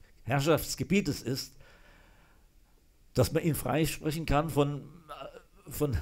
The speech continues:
der Hexenverfolgung. Ihm unterstanden Ankläger und Richter. Und das war eben in vielen dieser,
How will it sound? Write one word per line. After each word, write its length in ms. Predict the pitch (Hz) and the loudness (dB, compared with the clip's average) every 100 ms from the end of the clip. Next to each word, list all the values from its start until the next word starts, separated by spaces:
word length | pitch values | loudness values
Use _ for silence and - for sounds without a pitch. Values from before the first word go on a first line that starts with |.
| - | 0
der 120 | 120 107 | 2 2
Hexenverfolgung. 920 | 196 - 180 151 - 95 82 - 73 - - - _ - - - - - - | 2 -2 -2 -2 0 -2 -4 -10 -16 -20 -20 -20 _ -20 -20 -20 -20 -20 2
Ihm 240 | 156 151 | 2 2
unterstanden 840 | 165 160 147 135 - 175 214 85 | 0 4 4 4 4 4 4 -6
Ankläger 880 | - 107 160 165 165 175 185 180 143 - - - _ _ | -2 0 0 2 2 4 4 2 -2 -12 -20 -20 _ _
und 180 | 151 170 | 2 8
Richter. 460 | 208 208 - - - - - - - _ _ _ _ - - - - - _ _ _ _ _ _ _ - - _ _ _ _ - _ _ - | 8 8 0 -8 -12 -20 -20 -20 -20 _ _ _ _ -20 -20 -20 -20 -20 _ _ _ _ _ _ _ -20 -20 _ _ _ _ -20 _ _ -4
Und 220 | - - | 2 4
das 220 | 139 - | 4 2
war 180 | 156 160 | 2 4
eben 340 | 151 151 165 143 - - - - - - _ _ | 4 2 0 -6 -10 -20 -20 -20 -20 -20 _ _
in 180 | - 113 | -2 -2
vielen 760 | - - 127 165 165 156 - 135 - - 117 | -4 -6 0 0 0 -4 -10 -12 -14 -8 -4
dieser, 360 | 143 143 147 | -2 4 4